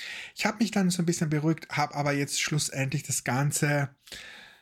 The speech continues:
gekündigt, gesagt, also es ist so, also das werde ich definitiv, äh, nicht weiter bezahlen, das, das, also no way.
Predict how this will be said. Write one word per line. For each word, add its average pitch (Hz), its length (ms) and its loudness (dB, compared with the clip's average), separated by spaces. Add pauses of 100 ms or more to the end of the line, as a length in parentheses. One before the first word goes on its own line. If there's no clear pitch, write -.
(120)
gekündigt, 226 920 0
gesagt, 180 540 2
also 160 260 0
es 160 140 2
ist - 300 0
so, - 260 -4 (100)
also 156 200 0
das - 260 -4 (460)
werde 151 320 2
ich 165 200 -6
definitiv, 180 880 2
äh, 151 280 2
nicht 160 320 2
weiter 156 300 2
bezahlen, 170 560 2
das, 165 200 0
das, - 280 -6 (440)
also 123 480 0 (720)
no 147 400 4 (120)
way. 151 580 2